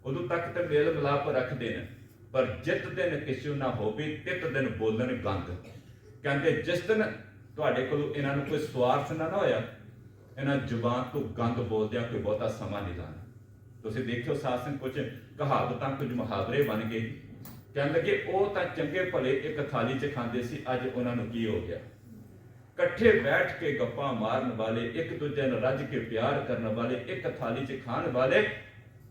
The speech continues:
ਜਦੋਂ ਸੱਚਮੁੱਚ ਮਾਰੀ ਜੀ ਵਿਗੜੀ ਹੈ ਤੇ ਇੱਕ ਦੂਜੇ ਨੂੰ ਗੰਦ ਬੋਲਣ ਤੋਂ ਬਹੁਤਾ ਸਮਾਂ ਨਹੀਂ ਲਾਉਂਦੇ,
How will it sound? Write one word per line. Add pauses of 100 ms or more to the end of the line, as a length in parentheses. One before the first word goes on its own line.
(360)
ਜਦੋਂ
ਸੱਚਮੁੱਚ
ਮਾਰੀ
ਜੀ
ਵਿਗੜੀ
ਹੈ
ਤੇ
ਇੱਕ
ਦੂਜੇ
ਨੂੰ
ਗੰਦ
ਬੋਲਣ
ਤੋਂ
ਬਹੁਤਾ
ਸਮਾਂ
ਨਹੀਂ
ਲਾਉਂਦੇ,